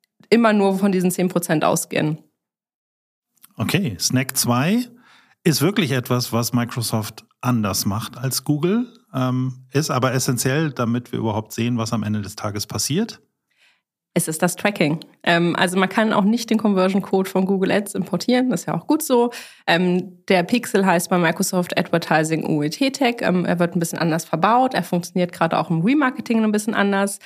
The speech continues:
Speaker 1: Du hast es ja schon erwähnt, man hat den Stress gerade nicht mit dem Consent Mode, das ist auch ein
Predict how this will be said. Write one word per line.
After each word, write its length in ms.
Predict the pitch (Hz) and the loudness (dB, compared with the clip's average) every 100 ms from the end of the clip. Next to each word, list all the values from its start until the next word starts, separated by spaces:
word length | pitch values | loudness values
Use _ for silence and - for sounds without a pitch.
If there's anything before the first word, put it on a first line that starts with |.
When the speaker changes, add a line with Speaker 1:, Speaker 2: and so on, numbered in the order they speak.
| - _ - | -20 _ 2
Speaker 1:
Du 80 | |
hast 140 | 196 190 | 2 2
es 100 | 185 | 0
ja 100 | 180 | 2
schon 140 | 190 | 4
erwähnt, 420 | 175 165 180 185 | 2 4 2 2
man 180 | 180 165 | 2 2
hat 340 | 170 170 - - | 0 -2 -4 0
den 580 | 165 165 165 - - - | 2 2 2 0 -6 -6
Stress 380 | - - 180 - | -8 0 0 0
gerade 280 | - 165 170 | 2 2 2
nicht 200 | 170 170 | 0 0
mit 120 | 170 | 0
dem 120 | 165 | 0
Consent 440 | - 208 240 233 226 | 2 2 2 2 2
Mode, 300 | 226 233 - | 2 0 -2
das 160 | 190 - | -6 -4
ist 80 | 190 | -2
auch 180 | 165 | 0
ein 160 | 170 165 | 0 -2